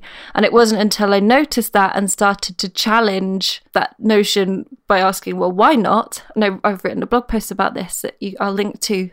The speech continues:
so you can read it. That was when things started to change for me. Okay, question three. Do you think there's a surge of entrepreneurs because of Instagram and all the people that publicise their success due to Instagram? I really feel like I'm in a saturated market.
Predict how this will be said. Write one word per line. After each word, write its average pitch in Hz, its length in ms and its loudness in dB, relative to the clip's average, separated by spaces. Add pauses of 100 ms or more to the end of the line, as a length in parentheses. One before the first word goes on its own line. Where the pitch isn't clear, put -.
so - 140 -6
you 185 140 -4
can 196 160 -8
read 220 180 0
it. - 200 -4 (640)
That 233 220 4
was 196 180 -2
when 190 180 -2
things 185 260 -6
started - 300 -4
to - 80 -10
change 196 380 -8
for - 120 -10
me. - 280 -8 (1080)
Okay, 214 140 0
question 240 340 -2
three. 233 480 2 (360)
Do 262 120 2
you 285 160 4
think 277 240 -2
there's 220 240 0
a 208 60 -2
surge 269 420 2
of 277 120 -6
entrepreneurs 226 760 0
because 208 340 -6
of 202 140 -8
Instagram 185 720 -2 (240)
and 202 140 -2
all 233 180 4
the 247 120 -6
people 208 340 -4
that 175 220 -6
publicise 214 640 0
their 196 160 -4
success - 760 -10
due 262 200 4
to 190 200 -6
Instagram? - 580 -6 (320)
I 220 240 2
really 214 300 2
feel 190 260 0
like 185 240 -2
I'm 190 160 -4
in 175 160 -4
a 180 60 -6
saturated 180 800 -8
market. 190 600 -2